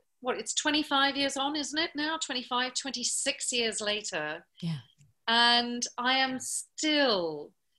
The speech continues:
Speaker 1: you know, and prior to this year, where obviously things now, because of Hathor Hosts, people are much more aware. But even before that, every convention I've been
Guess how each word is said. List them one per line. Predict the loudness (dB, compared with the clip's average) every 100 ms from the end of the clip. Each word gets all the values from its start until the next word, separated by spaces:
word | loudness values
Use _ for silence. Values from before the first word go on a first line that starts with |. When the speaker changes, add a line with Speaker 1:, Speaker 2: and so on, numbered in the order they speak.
| _
Speaker 1:
you | 0
know, | 2
and | 4 0 -2
prior | 2 4 6 4
to | 0 -2
this | -2 -2
year, | -2 0 0 -2
where | -2 0 0
obviously | -2 -2 -2 -2 -4
things | -4 -4 -6 -8 -10
now, | -6 0 2 2 0
because | -4 -4 -4
of | -4 -6 -6
Hathor | -6 -4 -4
Hosts, | -4 -4 -4 -8 -12 _ -20 _ _ _ -20 -8
people | -4 0
are | 0
much | 0 0 -2
more | -2 -2
aware. | 0 2 2 0 -2
But | -4 -6 _ _
even | -2 -2 -2 -2
before | -4 0 2 4 2
that, | 0 -2 -4 -6 -10 -10 -20 -20 _ 0
every | 2 4 0
convention | -2 -4 -2 -2 0 -2
I've | -2 -4
been | -4 -4